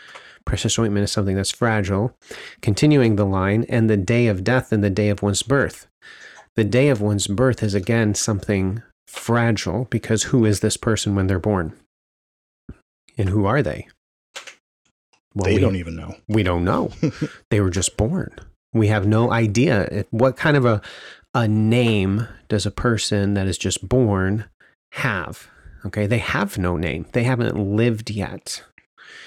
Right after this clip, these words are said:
Speaker 1: So that's the point of comparison, is this person he, that is just born, they have no reputation yet, as opposed to the day of death.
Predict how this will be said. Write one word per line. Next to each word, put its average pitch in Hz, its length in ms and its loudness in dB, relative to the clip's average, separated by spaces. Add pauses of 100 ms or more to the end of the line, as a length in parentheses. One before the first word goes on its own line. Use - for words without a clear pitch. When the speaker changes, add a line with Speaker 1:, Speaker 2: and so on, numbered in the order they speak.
(320)
Speaker 1:
So - 160 0
that's 151 300 2
the 135 120 0
point 143 260 4
of 117 100 0
comparison, 110 840 0
is 104 480 2 (340)
this 123 240 2
person 110 540 -2
he, 101 380 -2
that 101 340 -2
is 104 140 0
just 107 320 -2
born, 120 280 2
they 101 100 2
have 117 180 -4
no 117 100 2
reputation 104 840 -2
yet, - 440 -10 (600)
as 113 160 0
opposed 151 400 2
to 127 60 0
the 110 100 4
day 104 200 2
of 90 180 -2
death. - 560 -4